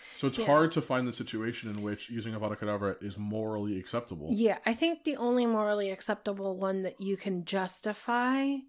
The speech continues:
Speaker 2: well, the one that you can justify as being morally acceptable is Crucio, because you're not permanently damaging some,
Speaker 1: But it
Speaker 2: somebody
Speaker 1: can,
Speaker 2: or
Speaker 1: but it
Speaker 2: someone.
Speaker 1: can.
Speaker 2: It can if it goes beyond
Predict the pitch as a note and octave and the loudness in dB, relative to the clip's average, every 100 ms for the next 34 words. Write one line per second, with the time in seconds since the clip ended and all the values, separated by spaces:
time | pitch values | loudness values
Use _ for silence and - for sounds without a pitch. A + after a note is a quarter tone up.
0 | - - - - - A#3+ A3+ G#3+ A3+ C#4+ | -16 -20 -20 -14 8 10 10 8 10 10
1 | B3+ A#3 A3 G#3 G#3 G3+ G3+ F#3 F3 F#3 | 10 6 4 4 2 -2 0 0 2 0
2 | F3+ F#3+ F#3 F3+ F3+ F3 F3 E3 - F3+ | 0 0 0 2 0 0 -2 -2 -4 -4
3 | E3+ F3 - F3 - - G#3+ - A#3+ A#3+ | -4 -6 -6 -8 -6 -6 -4 -2 -2 -2
4 | B3+ - - - G#3 G#3+ G3 G3 G3 G3 | -2 -8 -20 -8 -4 -2 0 0 2 4
5 | F#3 F#3+ F#3+ - _ _ _ _ _ _ | 6 4 2 -8 _ _ _ _ _ _
6 | _ _ _ - - A#3 A3+ A3 - G#3 | _ _ _ -6 0 4 4 2 0 -2
7 | G3 F#3 F#3+ G3 A3+ A3+ A#3 - - B3+ | 0 0 0 -2 0 2 0 -2 0 4
8 | B3+ - - - B3+ C4 C4+ D#4 - B3 | 4 0 -6 4 8 8 6 4 4 2
9 | B3 C4 A#3 G#3+ A#3+ C4 - G#4+ E4 D#4 | 4 4 4 4 2 -2 2 6 6 4
10 | A#3+ - B3+ B3+ B3+ B3+ - _ _ - | 2 0 2 6 6 4 -4 _ _ -8
11 | G#3 A3 A3+ G#3 F#3 G#3 | 0 2 4 2 2 -4